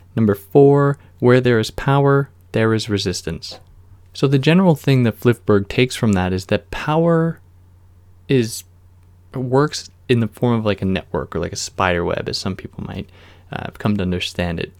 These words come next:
Or it exists at the granular or capillary level, where there is not a single locus of power, but rather it works in terms of relations, and it works in terms of, um,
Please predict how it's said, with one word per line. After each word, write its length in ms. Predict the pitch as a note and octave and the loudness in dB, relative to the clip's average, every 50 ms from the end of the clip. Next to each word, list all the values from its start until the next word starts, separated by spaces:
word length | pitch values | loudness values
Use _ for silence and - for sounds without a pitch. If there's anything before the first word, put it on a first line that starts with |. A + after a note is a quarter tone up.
| - _ - - - _ - | -20 _ -20 -20 -20 _ 0
Or 140 | D3 D3+ | 2 2
it 40 | C#3+ | 2
exists 380 | C#3+ C3 B2 - C3+ C3 B2 - | 2 -2 0 0 0 0 0 -2
at 60 | - | -4
the 80 | - A#2 | -4 -4
granular 760 | A2 - - A#2 A2 A2 A2+ A2+ G#2+ G2+ F2+ - - - - - _ | -6 -4 -2 -2 0 2 2 0 0 -2 -4 -6 -8 -10 -12 -14 _
or 80 | - A#2 | -8 -8
capillary 580 | - - - - - - B2 A2 G2+ F#2+ F#2 | -8 -10 -18 -14 -4 -2 0 2 2 2 0
level, 380 | F2 F2 E2+ D#2 - C2+ G2 - - - - - - - | 0 0 -2 -2 -2 -6 -6 -8 -14 -20 -20 -20 -20 -4
where 120 | - C#3+ C3+ | 0 2 2
there 140 | C3+ D3 D#3+ | 4 4 4
is 140 | F#3 F#3 | 4 4
not 200 | F3 D#3+ D#3 C#3 | 2 2 0 -2
a 40 | B2 | -4
single 320 | - - C3 B2+ A#2 G2+ G2 | -2 -2 -2 0 0 0 0
locus 480 | G#2 G2+ A2+ C#3+ D3+ - B2 - - | 2 2 2 2 2 0 -4 -6 -6
of 160 | - - - | -8 -10 -10
power, 340 | - - F#2 F2 F2 E2+ F2 | -4 -2 0 2 2 2 0
but 180 | E2+ - - - | 0 -2 -6 -4
rather 280 | - A2+ A2 G#2 G#2 | -4 -4 -2 -2 -2
it 100 | - - | -2 -4
works 560 | G#2+ G#2+ A#2 A#2+ C3 C3 - - - - - - _ _ - _ _ - | -4 -4 -2 0 -2 -2 -4 -8 -12 -12 -14 -18 _ _ -20 _ _ -8
in 160 | - A#2 G#2+ | -6 -6 -6
terms 240 | - - A2+ G#2 G#2 | -2 -2 -2 0 0
of 140 | A2 G#2 - | -2 -4 -2
relations, 580 | A#2 B2+ D3 E3 F3+ F3 - - F2+ F2 F2+ | -2 0 2 2 2 0 0 -2 -2 -2 -4
and 100 | - F2 | -4 -4
it 100 | F2+ - - | -6 -6 -4
works 260 | - B2 A2+ A2 - | -2 -2 -2 -2 -2
in 120 | - G#2+ G2 | -4 -4 -4
terms 300 | - - G2+ G2 G2 F#2+ | -2 -2 -2 -2 -2 -2
of, 380 | - - - F#2 F#2 F2+ G2 - - - - - - - - - - - - | -4 -4 -2 -2 -2 -2 -4 -8 -14 -20 -20 -20 -20 -20 -20 -20 -20 -20 -12
um, 520 | - - E2+ E2 E2 D#2+ E2 - - - | -8 -6 -4 -4 -4 -4 -4 -6 -8 -8